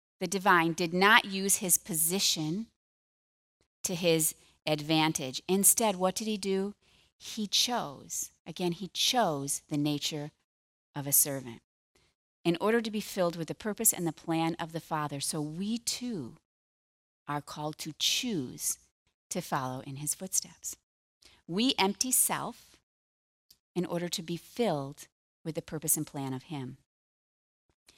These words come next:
And it's important to mention that this was not a weakness. It was not shame.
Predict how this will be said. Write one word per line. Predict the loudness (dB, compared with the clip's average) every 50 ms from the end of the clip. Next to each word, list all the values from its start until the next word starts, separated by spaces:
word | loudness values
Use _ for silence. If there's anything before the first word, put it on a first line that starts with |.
| -20 -20 -20 -20 -20 -20 _ _ -2
And | 0 2
it's | 2 2
important | 0 0 -2 0 0 0 2 0 -2
to | -4 -2
mention | 0 0 0 0 0 0 -2
that | -2 -4 -4 -6
this | -4 -4 -4 -4
was | -4 -2 -2
not | 0 0 0 0 -2 -4 -6
a | -8
weakness. | -8 -8 -10 -10 -12 -16 -16 -14 -12 -12 -10 -10 -10 -12 -14 _ _ _ _ _ _ _ -20 -20 _ _ -8
It | -6 -4
was | -2 0 2 2
not | 4 2 2 2 0 -2
shame. | -2 0 0 0 -2 -2 -2 -4 -4 -6 -10 -14 -16